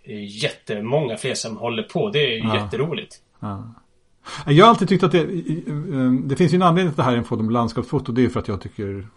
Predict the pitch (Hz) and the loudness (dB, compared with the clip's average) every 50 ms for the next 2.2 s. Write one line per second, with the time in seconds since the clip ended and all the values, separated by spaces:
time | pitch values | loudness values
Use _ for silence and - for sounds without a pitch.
0 | _ _ _ _ - 127 117 107 110 117 113 113 123 113 113 117 131 135 127 127 | _ _ _ _ -6 -4 -4 -2 0 0 4 4 4 4 6 6 8 6 6 6
1 | 123 113 135 143 135 123 120 123 - - 120 107 110 107 - 131 - - - - | 4 4 4 6 4 4 2 0 -2 -2 -2 0 0 0 -2 -2 -2 0 0 0
2 | 110 - - 110 | -2 -2 -2 -4